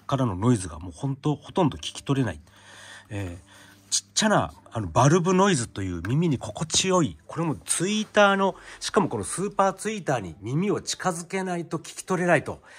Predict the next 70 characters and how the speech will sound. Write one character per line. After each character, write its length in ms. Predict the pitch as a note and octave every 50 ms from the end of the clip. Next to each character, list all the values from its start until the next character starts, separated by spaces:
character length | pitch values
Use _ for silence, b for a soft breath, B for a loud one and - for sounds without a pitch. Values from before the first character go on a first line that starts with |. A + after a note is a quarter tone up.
| B B
い 100 | - C#3+
っ 20 |
た 160 | C#3 - E3
と 100 | D#3 -
こ 120 | D#3 D#3+ F3
ろ 100 | E3+ F3+
ま 100 | D#3 C#3+
で、 280 | G#2+ G#2 F#2+ F#2 - -
え 120 | - G2+ F#2+
ー、 20 |
こ 140 | - - B2
の 180 | A#2+ A2+ A#2 - -
ア 120 | B2 C3
ン 80 | B2+ A#2+
プ 80 | -
の 160 | G#2 G2 G2 G2+ A#2
ノ 160 | A#2 C3+ C3+
イ 20 |
ズ 120 | A#2+ A#2 A#2
対 180 | - B2+ A#2+
策、 200 | - G2 D#2+ - F2+
僕 180 | F2 A#2 F#2+ G2
は 60 | E2+
進 420 | - - - A2 G2+ - A#2 G#2+ -
め 120 | G2+ G2+ F#2+
て 120 | E2+ F2+ E2
き 140 | - -
ま 80 | G#2 F#2+
し 100 | - -
た。 400 | - - - - - - - -
ま 80 | E3+ D3+
あ、 20 |
一 120 | C#3 D#3
点 320 | C#3+ - - - G#3+ A3 G3+
集 240 | - - A3+ A3+ F#3
中 180 | - - C#3
な 120 | A2 G2 F#2+
ん 40 |
で 80 | F#2+ F2
す 80 | E2 -
け 80 | -
ど 80 | F2+ F2+
も、 240 | F#2 G#2 G2 F2+ F#2 G2
も 140 | A2+ B2 A#2+
う 40 | -
こ 140 | - - D#3+
の 180 | E3 E3+ F3
ア 40 | F#3
ン 100 | F#3+ F3+
プ 80 | - C#3
は 100 | A#2 G#2
も 120 | G2+ G2+
う 60 | F#2
ず 140 | E2 D#2+ G#2+
ー 280 | - D3+ D3 - G#3 G3+
っ 20 |
と 180 | - _ G3+ F#3
常 220 | - - - G#3+
に 80 | F3 -
こ 180 | - - - F3
の 60 | E3
一 200 | D#3 D#3 - F#3+
台 160 | F#3+ F3+ E3
の 80 | B2+ G#2+
た 180 | - - A2+
め 100 | A#2 A#2
に 140 | G#2 F#2+ E2 B B B B B B
延 260 | A#2+ C3 D3+ D#3+ D#3
々 160 | D#3 D3+ D3
と、 280 | - - C#3 C3 -